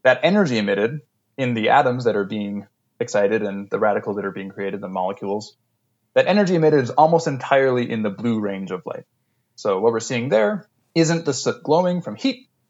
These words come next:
It's actually just, um, all the electrons dropping down and emitting light of a certain frequency, in this case,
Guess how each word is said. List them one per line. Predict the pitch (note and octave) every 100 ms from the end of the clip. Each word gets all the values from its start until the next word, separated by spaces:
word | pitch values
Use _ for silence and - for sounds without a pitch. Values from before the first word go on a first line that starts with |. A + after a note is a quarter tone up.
| _ -
It's | -
actually | D3+ D3+ - C#3 A#2+
just, | - A#2+ G#2+ - - - _ _ _ _ -
um, | G2+ G2 F#2+ F#2 - _ _ _ _ -
all | A#2+
the | A#2+
electrons | A2+ G#2+ G#2 G2
dropping | G#2 A#2 B2+
down | F3+ D#3+
and | A#2+
emitting | A#2+ A#2+ A#2
light | G#2 G2+ G2 - _ _
of | G#2+
a | G#2
certain | G#2+ G2+
frequency, | G#2+ G2+ A2 - - - -
in | A2+
this | G#2
case, | - F#2 - -